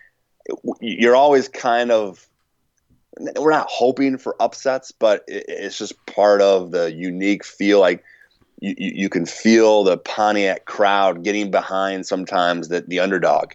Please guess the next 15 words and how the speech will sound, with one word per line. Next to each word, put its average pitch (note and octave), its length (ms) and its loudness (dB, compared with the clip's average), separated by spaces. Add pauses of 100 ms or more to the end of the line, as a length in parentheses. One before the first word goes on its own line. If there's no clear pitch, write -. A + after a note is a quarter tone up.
and, F2 460 0 (460)
and B2 100 -2
you C3+ 60 0
just E3 180 -4
kinda, C3+ 520 0
yeah, C#3 360 4
it's - 140 -2
close, A2 360 2
but, F#2 200 -10 (200)
you A2+ 120 -12
know, E2 280 -8
no F#2 200 -6
cigar. D2+ 460 -8
I F2 60 -6
mean, F#2 260 0